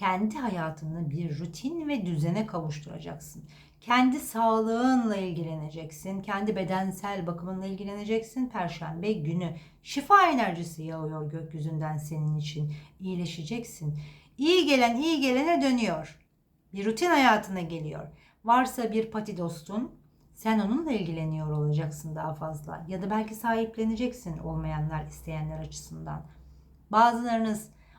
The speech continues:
artık gerçekten ben kendime düzen istiyorum diyecek ve kendi düzeninin önünü açacak olan, e, kendinle ilgili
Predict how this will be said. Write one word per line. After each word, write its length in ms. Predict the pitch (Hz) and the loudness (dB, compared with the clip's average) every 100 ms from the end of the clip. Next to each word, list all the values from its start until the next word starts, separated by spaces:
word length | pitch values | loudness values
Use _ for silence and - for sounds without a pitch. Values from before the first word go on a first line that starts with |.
| _ | _
artık 680 | 269 320 330 330 247 247 247 _ _ _ _ _ _ _ | 6 8 6 0 -4 -4 -6 _ _ _ _ _ _ _
gerçekten 880 | 370 339 339 202 156 147 175 139 147 - - _ _ _ _ _ - | -2 -2 -2 -2 -4 -4 -4 -2 -4 -10 -20 _ _ _ _ _ -8
ben 440 | 175 247 202 175 - _ _ _ | 4 6 6 0 -12 _ _ _
kendime 600 | 240 302 330 330 349 370 | -2 0 2 2 4 4
düzen 280 | 285 214 190 | 4 4 2
istiyorum 680 | 160 - - 165 156 147 147 | 0 -4 -6 -4 2 2 2
diyecek 440 | 151 151 320 - - _ | 0 -2 -2 -4 -16 _
ve 120 | 202 214 | -10 -2
kendi 540 | 226 240 202 151 147 | 2 2 2 0 0
düzeninin 800 | 220 185 170 165 160 190 254 - - _ _ | 0 0 -2 -2 -2 2 0 0 -12 _ _
önünü 440 | 190 170 165 220 | -2 -2 0 0
açacak 640 | 254 170 151 160 170 233 - - | -2 -6 -6 -4 0 0 -2 -12
olan, 500 | 165 160 202 254 277 - _ _ | -6 2 4 4 0 -12 _ _
e, 640 | 175 175 170 165 165 160 151 | -6 -2 0 -2 -4 -4 -6
kendinle 580 | 156 170 170 240 254 208 | -2 0 2 4 4 2
ilgili 720 | 175 151 143 160 196 247 302 | -2 -4 -4 -4 0 0 -2